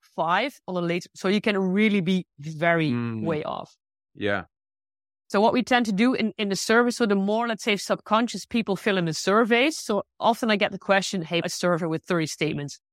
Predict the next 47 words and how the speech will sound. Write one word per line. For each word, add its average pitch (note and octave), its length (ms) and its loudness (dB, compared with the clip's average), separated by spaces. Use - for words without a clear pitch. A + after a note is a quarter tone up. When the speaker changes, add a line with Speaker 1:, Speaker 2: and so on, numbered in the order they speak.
Speaker 1:
nobody's F3 480 4
going C#3+ 140 -8
to E3 80 -10
fill D3+ 180 -2
that C#3 120 -6
out," - 140 -6
right? D#3 220 -6
And D3+ 100 -4
of - 80 -12
course, E3+ 260 -2
we've F#3 140 -4
proven F3 520 2
every G#3+ 240 2
time F#3 320 2
that E3+ 160 -2
we F#3 100 0
can F3 140 -6
get E3 160 -2
enough D#3 280 -8
responses. G3+ 720 -4
And G3+ 80 2
I G3 40 0
think A3+ 220 2
even A3 300 2
my G3+ 220 4
argument A3 460 0
would F3+ 160 -2
be F3+ 180 0
the G3 140 0
more A3+ 260 2
that A3 160 -2
people, A3 420 0
the F#3+ 140 -2
more G#3+ 160 -2
quickly C4 440 -2
they F#3+ 120 0
start F3+ 340 2
clicking A3 400 -2
through G3 220 -4
the E3+ 40 -4
statements G3 540 -2
from D#3+ 220 -6
completely F#3+ 480 -2
agree F3 280 0
to E3 140 -8
completely E3 380 -4
disagree, F3+ 500 -2